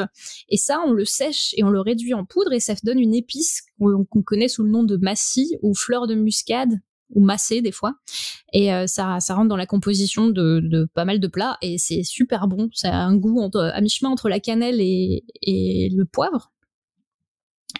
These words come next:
Et, euh, voilà, c'est une épice traditionnelle, euh, et ça vient de cette enveloppe de, de graines comme ça, euh,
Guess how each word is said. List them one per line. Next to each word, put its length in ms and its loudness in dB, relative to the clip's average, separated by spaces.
Et, 280 4
euh, 400 -2
voilà, 200 -6
c'est 100 -2
une 160 8
épice 240 -2
traditionnelle, 720 -2
euh, 180 -2
et 80 0
ça 160 -2
vient 180 0
de 300 0
cette 380 -2
enveloppe 480 0
de, 260 0
de 120 -2
graines 340 2
comme 160 -6
ça, 300 -4
euh, 240 -6